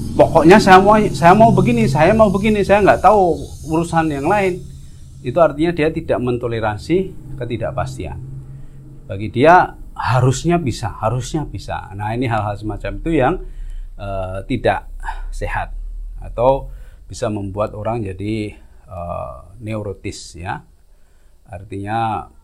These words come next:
pencemas dan, apa, stres dan sebagainya itu adalah ekspektasi. Tapi kalau hope itu akan membuat orang jadi tenang, ya,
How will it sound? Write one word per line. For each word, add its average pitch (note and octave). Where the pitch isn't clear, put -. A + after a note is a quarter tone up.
pencemas G2+
dan, E2+
apa, F2+
stres G#2
dan F2+
sebagainya F#2+
itu A2+
adalah F#2
ekspektasi. E2
Tapi G#2
kalau A2
hope G3+
itu A#2
akan A#2+
membuat G2+
orang C3
jadi G#2
tenang, A2
ya, E3+